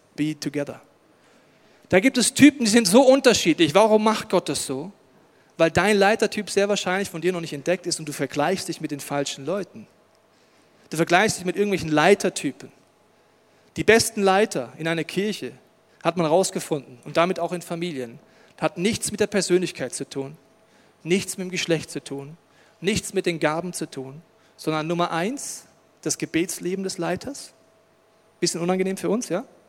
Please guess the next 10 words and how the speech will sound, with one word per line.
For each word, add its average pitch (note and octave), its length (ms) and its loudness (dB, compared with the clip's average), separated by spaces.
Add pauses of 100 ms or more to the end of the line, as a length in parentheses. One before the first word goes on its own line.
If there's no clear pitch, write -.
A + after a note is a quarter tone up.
(140)
Das - 160 -8
Gebetsleben. F#3 680 -6 (500)
Und D#3 180 -4
dann, G3+ 240 0
dass E3+ 200 -4
ich E3 160 -10
meinen D#3+ 240 -4
individuellen F3+ 760 -2
Stil D#3+ 340 -8
finde. G#2 360 -16